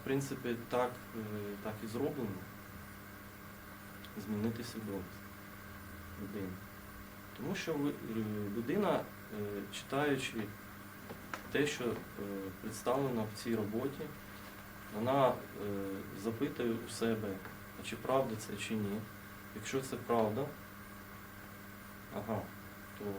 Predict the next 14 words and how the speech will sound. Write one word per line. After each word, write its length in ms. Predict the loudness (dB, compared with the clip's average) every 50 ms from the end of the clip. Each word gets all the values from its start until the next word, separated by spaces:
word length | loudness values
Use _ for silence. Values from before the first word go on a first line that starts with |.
| -4 -8 -10 -12 -12 -12 -12 -12 -12 -12 -12 -12 -12 -12 -10 -8 -2
чому 200 | 0 2 4 4
я 100 | 4 2
це 180 | 2 2 0 0
не 120 | 0 0
знав? 320 | 0 -2 -2 0 0 0 -2 -4 -6 -10 -12 -12 -12 -12 -12 -12 -12 -12 -12 -12 -12 -12 -12 -12 -12 -12 -12 -12 -12 -12 -10 -10 -10 -10 -10 -10 -10 -8 -4
Чому, 260 | 0 2 4 4 4 2 0 -2 -6 -8 -10 -10 -10 -6 -4
чому 220 | -2 0 2 2
мене 300 | 2 2 4 4 4 4 2 0 -4 -4 -2
так 140 | 0 0 0 -2 -6 -10 -8 -4 -2
обдурювали? 480 | 0 2 2 2 2 2 2 2 0 -2 -4 -8 -12 -12 -12 -12 -12 -12 -12 -12 -12 -12 -12 -12 -12 -12 -12 -12 -12 -12 -12 -10 -6 -2
Ну 160 | 0 2 2
і 20 | 2
задає 320 | 2 2 2 4 4 4
питання. 420 | 4 2 0 0 2 2 2 2